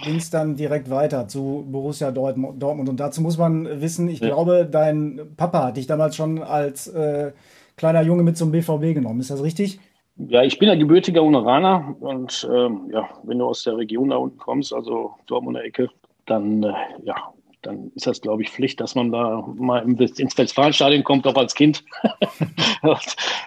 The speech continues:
Speaker 2: äh, mein Vater war, hatte natürlich eine Dauerkarte zu dem Zeitpunkt, äh, wo ich ein bisschen jünger war und, äh, ja, da waren wir regelmäßig samstags immer im Stadion. Da war das Stadion noch ein bisschen kleiner, ich glaub, da,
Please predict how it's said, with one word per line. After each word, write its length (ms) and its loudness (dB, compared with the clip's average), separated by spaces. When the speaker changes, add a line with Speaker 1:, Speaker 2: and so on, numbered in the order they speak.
Speaker 2:
äh, 400 8
mein 420 -2
Vater 240 2
war, 120 4
hatte 360 0
natürlich 400 0
eine 80 -4
Dauerkarte 540 4
zu 140 -4
dem 160 -2
Zeitpunkt, 580 -2
äh, 160 -2
wo 160 -2
ich 100 -4
ein 60 -10
bisschen 240 -8
jünger 360 6
war 260 6
und, 420 -2
äh, 340 0
ja, 160 -8
da 140 2
waren 120 6
wir 80 6
regelmäßig 540 6
samstags 380 -2
immer 180 -4
im 80 -4
Stadion. 500 2
Da 100 -10
war 80 -4
das 140 0
Stadion 260 2
noch 80 -2
ein 60 -2
bisschen 200 -6
kleiner, 340 -2
ich 80 -6
glaub, 220 -8
da, 240 -8